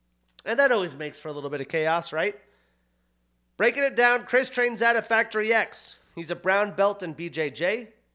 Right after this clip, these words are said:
He's on a one-fight losing streak, but is four and one since twenty twenty-two.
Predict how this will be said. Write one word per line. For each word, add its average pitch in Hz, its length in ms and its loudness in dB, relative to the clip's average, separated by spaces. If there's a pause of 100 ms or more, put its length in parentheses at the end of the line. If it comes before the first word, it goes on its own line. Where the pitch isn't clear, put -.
(1500)
He's 175 160 -8
on 214 160 2
a 196 100 2
one-fight 220 600 2
losing 214 340 -2
streak, 220 340 -6
but 190 140 0
is 160 140 -6
four 233 320 2
and 214 120 -2
one 214 240 0
since 160 280 -8
twenty 175 260 -6
twenty-two. 175 600 -8